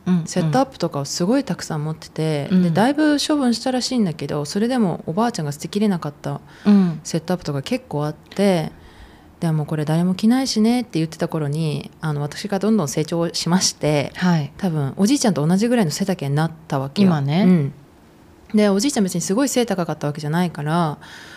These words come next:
Speaker 2: あの、めちゃくちゃちょうどよくて、サイズ感が。そう、っていうので、今セットアップすごい着てるんだけど、おじいちゃんのお下がりを。
Speaker 1: うんうんうん。
Speaker 2: で、その、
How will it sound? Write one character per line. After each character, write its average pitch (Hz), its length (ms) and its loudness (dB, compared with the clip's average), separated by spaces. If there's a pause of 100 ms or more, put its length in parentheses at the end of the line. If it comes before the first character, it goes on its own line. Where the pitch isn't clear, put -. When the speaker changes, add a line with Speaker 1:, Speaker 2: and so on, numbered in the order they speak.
(160)
Speaker 2:
あ 160 180 -2
の、 143 240 -2 (380)
め 185 140 4
ち - 80 2
ゃ 285 60 4
く - 80 -8
ち - 60 0
ゃ 269 60 2
ち 254 100 0
ょ 240 40 4
う 240 40 4
ど 233 60 4
よ 233 80 4
く 233 80 -14
て、 - 100 -8
サ 151 180 -2
イ 143 60 -2
ズ 143 100 -6
感 135 240 -4
が。 - 160 -4 (680)
そ 160 240 -4
う、 - 20 -4
っ - 80 -8
て 202 140 0
い 196 80 4
う 185 40 2
の 147 140 -4
で、 147 300 -2
今 170 140 2
セ 165 120 -2
ッ - 20 -8
ト 233 120 -4
ア 233 40 -4
ッ - 40 -8
プ - 60 -8
す 180 100 -4
ご 226 100 2
い 226 60 -2
着 - 80 -14
て 170 120 -2
る 160 280 -2
ん 143 40 -6
だ 139 80 -4
け - 140 -4
ど、 135 160 -2
お 143 80 -4
じ 143 100 -4
い 143 60 -6
ち - 80 -10
ゃ 139 60 -4
ん 139 40 -4
の 143 60 -4
お 143 40 -6
下 196 160 6
が 175 100 4
り 143 120 -4
を。 - 40 0
Speaker 1:
う 170 40 0
ん - 40 0
う - 20 -8
ん - 80 -10
う 160 80 -2
ん。 151 40 -4 (520)
Speaker 2:
で、 170 120 -2
そ 156 160 -2
の、 147 300 -2